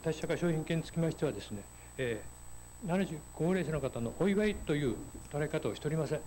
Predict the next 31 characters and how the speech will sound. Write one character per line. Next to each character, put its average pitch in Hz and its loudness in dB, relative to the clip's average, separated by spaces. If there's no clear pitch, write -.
え 123 2
ー、 120 2
私 143 2
ど 190 2
も、 143 2
高 170 2
齢 175 4
者 156 2
の 131 2
で 95 -6
す - -12
ね、 - -6
え 110 -2
ー、 - -12
ま 180 2
あ、 - 4
よ 185 4
く 139 -2
高 170 0
齢 170 4
者 165 2
で、 123 2
え 110 -2
ー、 - -14
使 - -4
わ 131 0
れ 131 0
る 117 -2
教 165 4
養 170 4
と 165 0